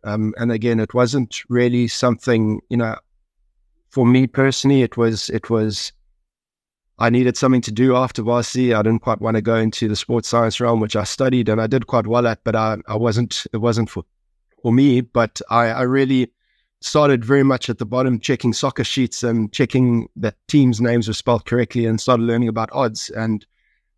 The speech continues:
from there, you know, I started getting into it, learned about horse racing betting side of things, started working in our betting op-, ops for horse racing from the bottom, and kind of worked my way through it. So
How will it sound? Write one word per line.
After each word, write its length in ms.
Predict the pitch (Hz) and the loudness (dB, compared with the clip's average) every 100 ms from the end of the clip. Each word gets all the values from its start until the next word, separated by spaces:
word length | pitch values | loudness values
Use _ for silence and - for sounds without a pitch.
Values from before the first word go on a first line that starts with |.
| _ _ | _ _
from 260 | 147 131 | 0 2
there, 280 | 151 175 151 | 4 4 4
you 160 | 127 131 | 2 2
know, 260 | 131 123 - | 2 0 -4
I 240 | - - | -16 -14
started 280 | - 143 131 | -4 0 2
getting 220 | 123 123 | 2 2
into 220 | 127 - | 0 0
it, 140 | 131 123 | -4 -2
learned 260 | 123 127 | -2 -2
about 260 | 117 120 117 _ - | -2 -4 -4 _ -8
horse 280 | 131 143 143 | -2 -2 0
racing 300 | 131 135 117 | 0 0 0
betting 240 | 123 123 | 2 0
side 200 | - 120 | 2 0
of 80 | 113 | 0
things, 240 | 120 117 | -2 -2
started 300 | - 135 123 | 0 0 0
working 480 | 120 127 120 127 117 | 0 -2 0 0 0
in 300 | 110 113 113 | 0 -2 0
our 200 | 117 110 | 0 -2
betting 280 | 110 123 120 | 0 -2 -2
op-, 140 | 113 - _ _ - | -2 -12 _ _ -6
ops 300 | 135 - - | -6 -6 -10
for 140 | - | -2
horse 260 | 120 135 - | 0 0 2
racing 300 | 131 - 120 | 0 0 -2
from 200 | 143 127 | 2 2
the 80 | 110 | 2
bottom, 440 | 123 - 123 123 | -2 -2 0 0
and 340 | 120 117 110 | 0 -2 -2
kind 180 | - 120 | -2 -2
of 220 | 110 - _ _ _ - | -4 -10 _ _ _ -2
worked 220 | 135 131 | 0 2
my 100 | 131 | 2
way 180 | 127 123 | 2 2
through 240 | 113 156 135 | 0 0 0
it. 140 | 95 | -2
So 460 | - 127 123 123 | -4 -2 0 -4